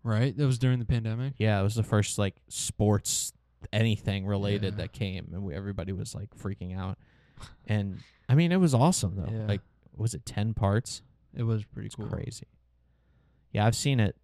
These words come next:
Speaker 2: all the way through, I think, twice. And then I've seen the first, like, three episodes, like, a hundred times 'cause I kept showing it to different people.
Speaker 1: Yeah.
Speaker 2: And then, uh, we would watch, like, the first two, and then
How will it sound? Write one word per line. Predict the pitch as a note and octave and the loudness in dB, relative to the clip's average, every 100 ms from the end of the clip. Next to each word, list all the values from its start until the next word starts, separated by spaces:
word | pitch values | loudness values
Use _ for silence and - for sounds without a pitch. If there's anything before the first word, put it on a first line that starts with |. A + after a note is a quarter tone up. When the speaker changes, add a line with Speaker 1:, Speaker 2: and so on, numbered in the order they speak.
| _ _ _ _ - | _ _ _ _ 4
Speaker 2:
all | A2+ | 6
the | B2+ | 8
way | A#2 | 8
through, | G#2+ - G#2 G2 | 6 4 4 4
I | - | 0
think, | - G2 | -4 -8
twice. | - F#2 G2 G#2+ - - - _ _ _ _ _ _ _ _ | -4 0 0 -2 -6 -12 -16 _ _ _ _ _ _ _ _
And | G#2+ | -6
then | G2 E2 | -4 -4
I've | F#2+ | -4
seen | - D#3+ | 2 4
the | C3+ | 4
first, | G2+ G#2 - | 2 0 0
like, | G#2 | -4
three | - G#2+ | -2 -2
episodes, | G2+ A2 - G2+ | -2 -4 -2 -2
like, | - - - | -2 -10 -10
a | |
hundred | - G2+ G2+ F#2 | -4 -4 -2 -6
times | - F#2+ - | -6 -8 -6
'cause | G2 | -6
I | |
kept | G2 G2+ | -4 -6
showing | - G2 G#2 | -4 -2 -2
it | G#2 | -4
to | A2 | -2
different | A2+ A2 C3 | -2 -2 -2
people. | C#3 C#3+ D#3+ D#3 | -2 2 2 4
Speaker 1:
Yeah. | C#3 C3 B2 | 4 4 6
Speaker 2:
And | A#2+ | 6
then, | A#2+ A2 G#2 - | 6 6 2 0
uh, | A2 G#2+ | 2 6
we | G#2+ | 6
would | G2+ | 6
watch, | G2+ G#2 - | 4 2 2
like, | G#2 | -2
the | G#2 | -4
first | - G2+ - | -4 -4 -4
two, | - G#2 G#2+ | 0 0 0
and | G#2 G2+ | 0 0
then | G2+ F#2+ G2+ | -2 -4 -8